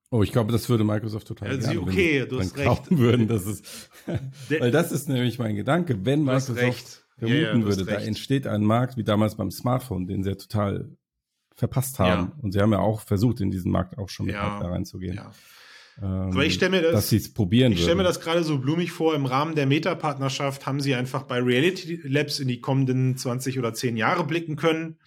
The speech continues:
Speaker 2: mit ein bisschen Glitzer und Puderzucker obendrauf und haben mit Meta den Beschluss gefasst zu sagen, alles klar, wir gehen mit euch mit und da fahren wir besser mit. Und das hat dazu
Speaker 1: Mhm.
Speaker 2: geführt, dass sie ihren, ihre Hardware, Microsoft war meiner Meinung nach nie ein Hardware-Produzent,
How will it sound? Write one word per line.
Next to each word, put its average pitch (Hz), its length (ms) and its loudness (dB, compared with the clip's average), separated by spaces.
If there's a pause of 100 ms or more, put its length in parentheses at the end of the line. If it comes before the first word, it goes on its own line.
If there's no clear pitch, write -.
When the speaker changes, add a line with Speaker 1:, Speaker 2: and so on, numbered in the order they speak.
(140)
Speaker 2:
mit 151 160 -4
ein 143 80 -2
bisschen 143 540 0
Glitzer 156 380 0
und 135 120 0
Puderzucker 156 540 0
obendrauf 131 560 2 (600)
und 113 120 -2
haben 123 460 0
mit 127 180 -4
Meta 127 320 4
den 120 300 -2
Beschluss - 560 -6
gefasst 110 400 -6
zu 101 80 -10
sagen, 104 280 -4
alles 101 200 -8
klar, 165 480 0 (160)
wir 117 120 -4
gehen 110 180 -2
mit 104 120 -8
euch 107 280 -4
mit 110 400 -4
und 98 240 -8
da 98 60 -4
fahren 98 240 -4
wir 95 100 -2
besser 92 340 -8
mit. - 180 -20 (440)
Und 107 160 -10
das - 340 -4
hat - 100 -10
dazu 95 260 -2
Speaker 1:
Mhm. - 40 -4
Speaker 2:
geführt, 87 320 4
dass 110 120 -2
sie 101 320 -6 (600)
ihren, 113 440 -2
ihre 101 220 -6
Hardware, 165 680 2 (560)
Microsoft 131 540 0
war 120 60 -2
meiner 117 200 2
Meinung 117 180 0
nach 107 120 0
nie 120 240 2
ein 135 100 4
Hardware-Produzent, 165 960 -4